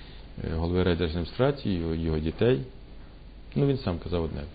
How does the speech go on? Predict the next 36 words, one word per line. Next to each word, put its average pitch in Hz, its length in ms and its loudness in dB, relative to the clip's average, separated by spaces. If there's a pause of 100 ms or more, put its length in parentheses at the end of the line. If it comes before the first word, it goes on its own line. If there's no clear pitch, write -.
(160)
Він 120 120 4
буквально 85 380 0
клявся, 85 300 2
каже, 80 160 -2
що 92 100 -2
я 98 100 2
на 85 80 0
цьому 85 200 -4
не 80 80 0
винуватий, 123 460 0
він 85 80 0
дуже 95 160 0
хоче, - 200 -4
щоб - 120 -6
воно 90 160 0
було 87 260 0
розслідувано. 71 480 -4 (460)
Я 101 140 8
із-за 92 280 2
чого 92 200 0
дуже 85 220 2 (160)
так 85 140 -2
само 82 180 -4
хоч-, - 520 -8
хочу - 420 2 (540)
і 82 240 2
зверталися 90 580 0
рідня, 87 320 -2 (580)
е, 80 380 -6 (100)
цієї 90 160 -2
потерпілої, 92 540 0
і, 76 300 -6
і 71 500 -4
брати, 101 380 2 (640)
щоб 82 200 -4
воно 90 280 2